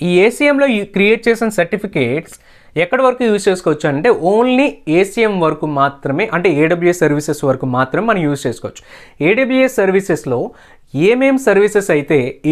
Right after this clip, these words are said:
హెచ్టిటిపిఎస్కి ఏసీఎంని, ఆ, మనకి అలౌ చేస్తాయో అవన్నీ సర్వీసెస్‌లో కూడా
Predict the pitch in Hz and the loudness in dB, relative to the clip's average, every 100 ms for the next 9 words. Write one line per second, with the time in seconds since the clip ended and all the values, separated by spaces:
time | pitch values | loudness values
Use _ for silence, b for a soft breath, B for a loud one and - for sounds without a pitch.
0 | 143 160 214 240 220 214 208 185 - 117 | 0 0 0 0 0 0 0 0 -4 -6
1 | 139 - 147 208 - 247 233 220 185 202 | -6 -6 0 0 0 -2 0 0 0 -2
2 | - - 151 151 147 143 160 180 175 151 | -10 -4 -2 0 -2 0 0 2 0 0
3 | 120 113 196 B B - 143 170 269 277 | -2 -2 -6 B B -4 0 0 0 0
4 | 226 226 214 214 160 165 | 0 0 -2 -2 0 0